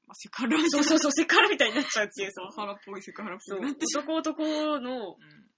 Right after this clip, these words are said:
Speaker 2: 関係性でもセクハラみたいなことが起こるみたいなのが浮き彫りになってるみたいな。
Speaker 1: まあ、だから、ああいうそのちょっと社会問題を風刺してるみたいなところも、
Speaker 2: うん。
Speaker 1: ドラマとしては評価ポイントだけどね。
Speaker 2: ポイント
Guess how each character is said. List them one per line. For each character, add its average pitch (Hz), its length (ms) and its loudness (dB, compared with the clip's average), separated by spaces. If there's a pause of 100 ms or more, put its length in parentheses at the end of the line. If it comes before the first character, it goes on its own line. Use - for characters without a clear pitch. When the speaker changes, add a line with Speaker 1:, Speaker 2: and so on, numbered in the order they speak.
(120)
Speaker 2:
関 240 200 -8
係 262 120 -4
性 277 140 -4
で 269 60 -2
も 214 80 -6
セ 214 100 -10
ク 202 80 -10
ハ 240 60 2
ラ 240 40 0
み 254 60 -4
た 220 60 -2
い 196 40 0
な 185 40 -8
こ 190 80 -10
と 196 80 -8
が - 60 -14
起 202 60 -14
こ 269 140 0
る 196 80 -4
み 170 60 -8
た 165 80 -6
い 165 40 -6
な 170 60 -8
の 170 80 -10
が 160 80 -12
浮 185 80 -12
き 190 120 -14
彫 202 100 -4
り 202 80 -4
に 196 60 -4
な 214 60 -2
っ - 80 -14
て 175 100 -10
る 165 60 -8
み 151 60 -12
た 107 100 -12
い 82 40 -16
な。 90 240 -14
Speaker 1:
ま 180 160 -16
あ、 - 20 -12
だ 170 80 -14
か - 80 -16
ら、 131 80 -8
あ - 40 -4
あ - 20 -6
い - 20 -10
う 453 120 -10
そ 415 120 -14
の 381 80 -14
ち 370 140 -18
ょ - 20 -16
っ - 0 -
と - 20 -
社 - 300 -14
会 285 160 -10
問 302 240 -12
題 185 100 -6
を 160 80 -10
風 - 120 -18
刺 202 80 -12 (120)
し - 60 -10
て 226 80 -14
る 208 80 -12
み 208 80 -12
た 156 80 -12
い - 20 -12
な 147 60 -16
と - 100 -20
こ 165 120 -14
ろ 151 60 -14
も、 202 60 -12
Speaker 2:
う 202 40 -8
ん。 175 280 -10
Speaker 1:
ド 170 80 -12
ラ 190 80 -10
マ 208 120 -12
と 226 100 -12
し 226 80 -12
て 202 60 -10
は 165 80 -10
評 160 140 -14
価 160 100 -18
ポ 165 120 -16
イ 147 40 -18
ン - 40 -20
ト - 120 -20
だ - 80 -20
け - 60 -20
ど - 0 -
ね。 - 20 -
Speaker 2:
ポ 247 80 -6
イ - 20 -8
ン 220 40 -10
ト - 60 -12